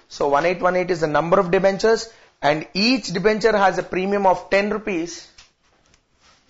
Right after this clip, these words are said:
So this will be eighteen thousand one eighty. My total premium is three eight one eight zero.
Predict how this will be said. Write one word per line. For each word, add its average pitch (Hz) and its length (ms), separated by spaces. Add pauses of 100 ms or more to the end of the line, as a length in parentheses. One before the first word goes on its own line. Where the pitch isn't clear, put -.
So 135 160
this 135 200
will 143 140
be 143 300 (120)
eighteen 180 540
thousand 175 540
one 143 180
eighty. 156 420 (2500)
My 135 180 (260)
total 160 440
premium 180 460
is 143 180 (180)
three 175 240
eight 196 380
one 143 200
eight 156 220
zero. 165 240